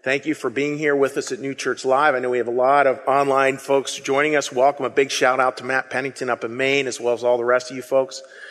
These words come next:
For those of you who are just visiting, again, we warmly invite you to join us again next week. You can do it online. We'd love to have you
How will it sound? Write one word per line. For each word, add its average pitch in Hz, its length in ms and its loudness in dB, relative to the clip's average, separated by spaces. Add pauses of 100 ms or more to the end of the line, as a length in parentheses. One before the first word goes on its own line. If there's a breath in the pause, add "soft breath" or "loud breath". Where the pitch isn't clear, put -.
(360 loud breath)
For 135 80 -4
those 156 180 4
of 160 80 -2
you 156 60 2
who 147 40 4
are 151 60 4
just 131 240 -4
visiting, 156 340 2
again, 143 320 0
we 127 80 -4
warmly 165 540 2
invite 151 480 2
you 123 80 -2
to 120 120 0
join 139 320 0
us 139 220 0
again 139 320 0
next 139 300 -2
week. 147 260 -2
You - 60 -12
can 120 140 -8
do 135 200 2
it 135 60 2
online. 131 500 0
We'd 110 140 -6
love 131 320 2
to 127 100 -4
have 123 240 -2
you 123 140 -6